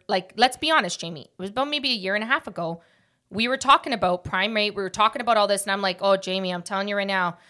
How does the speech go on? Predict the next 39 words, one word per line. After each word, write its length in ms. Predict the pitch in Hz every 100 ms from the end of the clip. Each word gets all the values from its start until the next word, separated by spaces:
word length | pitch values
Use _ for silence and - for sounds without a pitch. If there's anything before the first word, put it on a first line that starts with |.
| - _ -
everybody 380 | 247 349 339
that's 220 | 302 277 -
come 180 | 262
across 340 | 285 285 254 -
my 120 | 214
path, 400 | 214 214 147 - _ _ _
you 100 | 208
know, 220 | 202 185 -
I've 200 | 185 196
said, 440 | - 311 220 - - - _
rates 420 | - 180 277 -
are 60 | 349
going 320 | 262 233 185
up." 300 | 202 156 - -
Like, 200 | 180 180
rate, 240 | 202 202 - -
I 100 | 302
don't 200 | 480 466
know 100 | 302
why 240 | 226 226
people 320 | 226 - 233
assumed 400 | 208 - 330 226
rates 240 | 180 196 196
were 80 | 185
just 240 | 175 -
gonna 140 | 151
stay 280 | 147 - 151
low. 360 | 131 180 - - - -
And 140 | 247 262
it 120 | -
wasn't 380 | 247 294 - 190
sustainable 760 | - 190 - 202 285 226 160
where 140 | 175 190
these 240 | 160 160
values 480 | 156 190 277 196 151
were 120 | 165
going. 280 | 160 127 175
I'm 140 | 220
like, 180 | 233 -